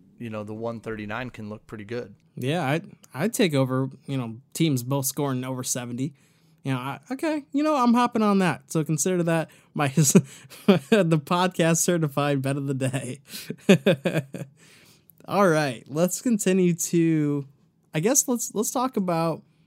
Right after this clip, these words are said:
Speaker 2: the Final Four. You know, that, that, that's a pretty fun little matchup, right? Or, like, a fun thing to do. Um, who are you liking out of the, uh,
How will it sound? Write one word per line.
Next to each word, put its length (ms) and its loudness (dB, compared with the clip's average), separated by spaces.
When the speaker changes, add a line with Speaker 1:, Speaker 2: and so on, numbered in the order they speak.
Speaker 2:
the 80 -4
Final 360 -2
Four. 440 -10
You 80 -10
know, 200 -8
that, 200 -6
that, 200 -16
that's 240 -10
a 60 0
pretty 320 -2
fun 420 -4
little 200 -2
matchup, 640 -6
right? 320 -6
Or, 160 -2
like, 180 -4
a 100 -6
fun 320 -6
thing 220 -4
to 60 -8
do. 400 -12
Um, 480 -8
who 160 4
are 40 4
you 180 4
liking 420 2
out 220 0
of 240 2
the, 260 0
uh, 320 -6